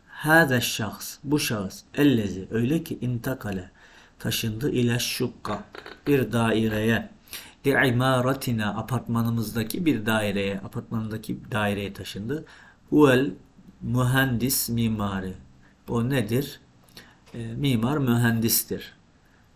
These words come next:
Bu şahıs apartmanımızdaki daireye taşınan mühendis mimardır.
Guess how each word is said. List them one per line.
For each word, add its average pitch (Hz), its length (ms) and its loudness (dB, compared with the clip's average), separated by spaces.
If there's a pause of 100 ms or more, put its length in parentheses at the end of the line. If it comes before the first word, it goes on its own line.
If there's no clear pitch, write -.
(140)
Bu 139 180 4
şahıs 117 840 0 (380)
apartmanımızdaki 120 1300 -2
daireye 104 560 0
taşınan 120 720 -4 (380)
mühendis 120 460 0
mimardır. 123 680 0